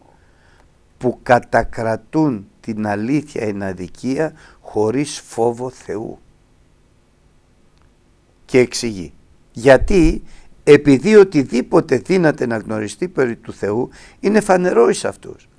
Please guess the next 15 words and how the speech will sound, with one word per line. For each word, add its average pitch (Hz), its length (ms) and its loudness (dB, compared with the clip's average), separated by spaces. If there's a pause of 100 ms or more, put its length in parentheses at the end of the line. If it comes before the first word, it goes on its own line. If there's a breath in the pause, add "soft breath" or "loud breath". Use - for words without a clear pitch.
(1000 soft breath)
Διότι 165 360 6
ο 160 60 8
Θεός 220 340 6
εφανέρωσε 127 640 2
τούτο 98 300 -10
προς - 240 -12
αυτούς. - 420 -18 (1700)
Επειδή 131 400 -2
τα 156 180 8
όρατα 175 440 8
αυτού 160 260 -2
βλέπονται 160 720 4 (180)
φανερός 147 800 2
αποκτήσεως 113 840 -8
κόσμου, - 500 -10